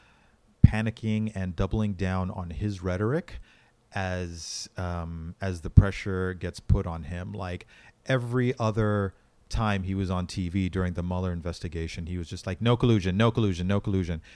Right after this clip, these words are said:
He thinks if he just keeps repeating these words that he'll somehow be absolved. And, you know, a lot of these people on the right would like to say, "Oh, the, the Mueller report didn't do anything." It's just like, yes,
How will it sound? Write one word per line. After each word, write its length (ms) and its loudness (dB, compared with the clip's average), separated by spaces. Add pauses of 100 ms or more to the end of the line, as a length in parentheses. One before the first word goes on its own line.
(160)
He 80 -6
thinks 240 -2
if 80 -4
he 100 -2
just 200 -4
keeps 300 -6
repeating 380 2
these 180 -2
words 440 4 (380)
that 160 4
he'll 160 4
somehow 420 0
be 200 0
absolved. 440 0
And, 240 -2 (120)
you 100 -2
know, 160 0
a 20 2
lot 160 2
of 60 0
these 180 0
people 280 6
on 80 2
the 80 4
right 280 4
would 120 -2
like 160 -2
to 60 -16
say, 140 -2
"Oh, 280 6 (240)
the, 260 -2
the 100 2
Mueller 220 6
report 380 10
didn't 240 2
do 200 4
anything." 280 2
It's 80 -4
just 180 -4
like, 200 -2 (360)
yes, 720 0